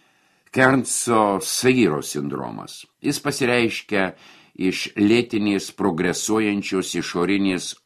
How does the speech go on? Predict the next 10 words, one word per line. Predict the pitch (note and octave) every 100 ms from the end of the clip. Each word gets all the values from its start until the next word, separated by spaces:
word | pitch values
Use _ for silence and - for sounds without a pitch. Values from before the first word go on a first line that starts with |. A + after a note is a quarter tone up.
| A2
oftalmoplegijos, | G#2 - F2+ F2 - - - - D#2+ F#3 G#3 - E2+ F#2 G#2 C2+ C#2+ C2+ B1+ - - - - _
širdies | - - F#2+ E2+ F#2 G2+ - -
laidumo | F#2 F2 D#2+ C2 F#2+ F2 D#2+ -
sutrikimo, | - F2 G2 F2+ - G2+ D2 A1 G1+ _ _ _ _ _ -
pigmentinės | G#2 D2+ F#2+ A2 G#2 G#2 F#2 F2 - - -
retinopatijos. | F#2+ F#2+ F2+ F2 E2+ - - E2 - - G#1+ G1+ - - - _ _ _ _ _ _ _ _ _ -
E. | F#2+ D2+ - _ _ _ _ _ -
Leberio | C#3 D#3+ B2+ F2 F#2 F2 E2+ E2 - _ _
įgimta | A2+ G#2 E2+ F#2 E2 - A2 A#2+ A#2 _ _ _ -
amaurozė, | F#2 F#2+ F#2 F#2 F2 G#2+ F2+ - B1+ G#1+